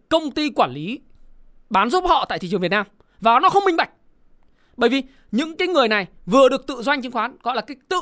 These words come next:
doanh công ty chứng khoán, họ vừa biết tin là cái quỹ E T F đó táng mạnh vào phiên A T C, thì tiên hạ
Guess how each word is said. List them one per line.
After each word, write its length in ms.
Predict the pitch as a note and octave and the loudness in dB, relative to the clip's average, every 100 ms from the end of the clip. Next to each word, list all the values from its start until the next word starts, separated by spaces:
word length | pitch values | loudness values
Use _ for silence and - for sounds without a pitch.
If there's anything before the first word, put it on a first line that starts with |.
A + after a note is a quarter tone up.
| D#4 | -2
doanh 180 | D4 C4+ | -4 -4
công 100 | C4 | -8
ty 80 | |
chứng 120 | A#3 A#3+ | -8 -6
khoán, 160 | G#3 - - - | -6 -8 -20 -6
họ 180 | C#4 | -4
vừa 200 | G#3 C4+ | 0 2
biết 200 | B3+ F#4 | 2 0
tin 200 | - C#4 | -4 -6
là 80 | A3 | -6
cái 160 | E3+ A#3+ | -10 -12
quỹ 240 | B3 C4+ | -12 -14
E 200 | - B3+ | -6 -4
T 60 | A#3 | -2
F 140 | B3 C4 | -2 -2
đó 160 | B3 B3+ _ _ _ - | -4 -6 _ _ _ -2
táng 260 | G3+ A#3 | -2 -2
mạnh 140 | G4+ - | -6 -8
vào 140 | F3 E3 | -8 -6
phiên 220 | G#3+ G#3 | -4 -4
A 60 | |
T 40 | F#3+ | -2
C, 200 | F#3 G#3 E3 - _ _ _ _ | -4 -4 -6 -10 _ _ _ _
thì 280 | F#3+ F3+ D#3+ - - | -8 -8 -8 -12 -2
tiên 260 | C4+ B3+ | 0 0
hạ 240 | A3 C4 | -2 -6